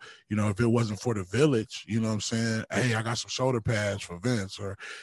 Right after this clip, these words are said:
you know, "Hey, I got some, you know, I got these soccer balls, you know, Marshawn, come get 'em," or, "I got this instrument," you know, whatever it was. If it wasn't for the community, then we wouldn't have been able to do half of the things that we were able to do.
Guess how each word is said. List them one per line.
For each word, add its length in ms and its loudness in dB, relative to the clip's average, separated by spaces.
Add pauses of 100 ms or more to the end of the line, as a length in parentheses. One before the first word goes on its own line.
(100)
you 80 -2
know, 140 2
"Hey, 140 2
I 120 2
got 200 2
some, 480 -6
you 100 -6
know, 80 -2
I 140 0
got 180 0
these 180 -2
soccer 320 4
balls, 460 -2
you 80 -6
know, 140 -2
Marshawn, 440 -2
come 240 -6
get 140 -2
'em," 120 -2
or, 120 -4 (280)
"I 100 -2
got 180 -2
this 160 -2
instrument," 520 0
you 100 0
know, 160 0
whatever 340 6
it 100 4
was. 460 8 (400)
If 120 0
it 80 6
wasn't 300 4
for 200 2
the 80 2
community, 480 0
then 240 -4
we 120 0
wouldn't 220 0
have 80 -6
been 100 -4
able 180 -4
to 80 -4
do 180 2
half 240 0
of 40 -10
the 60 -10
things 260 -8
that 80 -12
we 140 -6
were 100 0
able 200 -2
to 80 -10
do. 320 -2